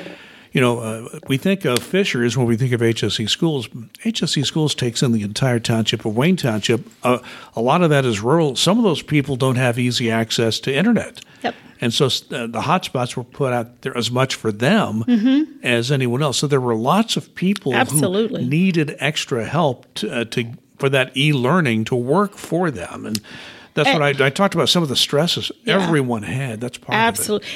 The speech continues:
Speaker 2: And you know what? I think, Larry, that people m-, may make the assumption that because it is Fishers,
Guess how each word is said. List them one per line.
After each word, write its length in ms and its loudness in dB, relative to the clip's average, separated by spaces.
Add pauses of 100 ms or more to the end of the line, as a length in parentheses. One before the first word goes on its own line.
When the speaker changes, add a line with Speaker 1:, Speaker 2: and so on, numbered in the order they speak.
Speaker 2:
And 140 0
you 80 0
know 120 0
what? 100 0
I 60 0
think, 180 -2
Larry, 240 2
that 180 -4
people 500 -2
m-, 320 0
may 540 0
make 320 -2
the 140 0
assumption 640 -2
that 140 -4
because 340 -2
it 80 -2
is 140 -2
Fishers, 500 -4